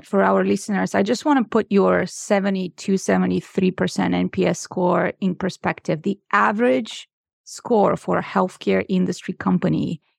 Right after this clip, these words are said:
is in the thirties, and that's considered great. So just to put that accomplishment in context, especially in, and then that thirties varies based on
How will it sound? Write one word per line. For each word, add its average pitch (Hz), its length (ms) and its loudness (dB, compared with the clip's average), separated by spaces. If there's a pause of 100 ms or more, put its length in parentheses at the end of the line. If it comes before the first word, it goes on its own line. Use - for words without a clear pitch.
(120)
is 180 160 0
in 180 140 -2
the 165 80 -2
thirties, - 680 -2 (720)
and 208 160 4
that's 202 240 2
considered 185 500 0
great. - 300 -2 (460)
So 196 180 0 (120)
just - 280 0
to 247 220 4 (160)
put 226 260 2
that 202 320 2 (460)
accomplishment 208 760 0
in 165 120 -4
context, - 800 -2
especially 214 1000 0
in, - 200 -6
and 202 180 2
then 208 220 4
that - 180 2 (140)
thirties 208 500 -2
varies 180 480 0
based 175 380 -4
on 160 340 0